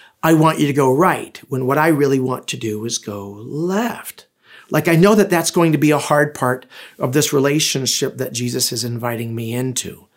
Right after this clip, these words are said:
And I'm going to have to do the same thing that you're going to have to do, decide whether or not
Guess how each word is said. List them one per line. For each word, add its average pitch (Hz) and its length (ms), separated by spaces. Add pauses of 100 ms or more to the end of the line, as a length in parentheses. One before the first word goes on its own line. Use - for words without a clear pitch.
(500)
And 147 260
I'm 160 240
going 156 240
to 139 60
have 139 160
to 127 80
do 131 100
the 127 100
same 143 300
thing 123 240
that 127 160
you're 139 140
going 123 220
to 101 60
have 95 140
to - 80
do, 95 240
decide 156 540
whether 143 280
or 190 140
not 151 540